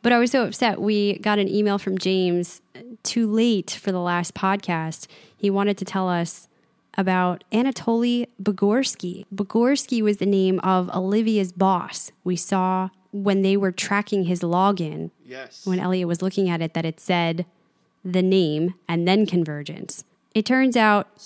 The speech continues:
Speaker 1: he was the Russian scientist that got his head stuck in the particle accelerator.
Speaker 2: That you spoke about. Holy shnikes.
Speaker 1: We talked about that, but we didn't know his name. That happened in the late seventies.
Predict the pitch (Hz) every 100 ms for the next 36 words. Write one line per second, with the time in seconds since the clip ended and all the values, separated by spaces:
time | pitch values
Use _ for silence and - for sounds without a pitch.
0 | - 285 311 311 262 247 214 220 208 202
1 | 208 208 - 196 180 220 294 294 202 165
2 | - - 196 196 196 - 202 190 - 196
3 | 202 196 - 196 185 190 - 277 370 359
4 | 185 - - 127 120 131 - 185 196 160
5 | 117 92 - 165 185 185 220 196 214 214
6 | 185 143 247 233 - - 349 392 370 247
7 | 196 208 214 233 240 247 247 247 262 277
8 | 269 294 381 349 208 196 196 _ _ -
9 | 226 233 233 233 233 226 220 208 233 -
10 | - 240 254 190 147 165 -